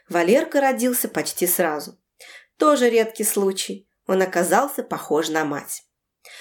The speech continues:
Потом были суматошные годы семейной жизни. Прописка Пашки в Москве, мучительный размен родительской квартиры Лиды, ссоры с родителями, не одобрившими зятя, примирение, поиски работы,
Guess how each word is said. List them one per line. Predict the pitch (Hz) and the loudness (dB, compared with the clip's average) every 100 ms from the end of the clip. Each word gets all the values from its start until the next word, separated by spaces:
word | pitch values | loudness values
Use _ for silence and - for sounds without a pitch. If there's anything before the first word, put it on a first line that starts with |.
| - - | -20 -2
Потом | 240 254 359 349 202 | 0 2 4 4 2
были | 160 247 226 | 2 4 2
суматошные | - 185 - 294 294 202 175 | 2 2 2 0 0 0 0
годы | 165 220 190 | 4 2 2
семейной | - 165 175 175 185 | 0 2 4 4 2
жизни. | 170 170 131 - - _ - - _ | 2 0 -2 -12 -20 _ -20 -20 _
Прописка | 220 254 349 359 - | 0 4 2 2 -2
Пашки | - 156 - 151 | -2 -2 -2 -8
в | |
Москве, | 147 143 - 180 226 240 233 _ _ - _ | -6 -4 -2 2 2 2 -2 _ _ -20 _
мучительный | 226 254 349 302 202 180 | 0 2 2 2 2 4
размен | 180 185 185 170 | 4 2 2 2
родительской | 165 175 180 151 - - | 0 0 -2 -4 -4 -8
квартиры | - 151 - 156 147 | -8 -8 -4 -2 -2
Лиды, | 151 214 247 185 185 _ - _ | 0 0 -2 -4 -8 _ -20 _
ссоры | - 427 277 | -2 2 2
с | 185 185 | 2 -2
родителями, | 151 160 254 247 220 208 196 - _ | 0 2 2 2 2 0 -2 -10 _
не | 185 214 | 0 2
одобрившими | 214 214 202 202 - 202 | 4 2 2 0 0 2
зятя, | 202 185 190 185 - 202 _ _ _ | 2 4 2 0 -4 -8 _ _ _
примирение, | 285 277 170 156 202 208 190 180 | -2 2 2 4 4 4 0 -2
поиски | 180 285 208 - | 2 2 2 -2
работы, | 156 151 151 214 226 180 | -2 -2 2 2 2 -4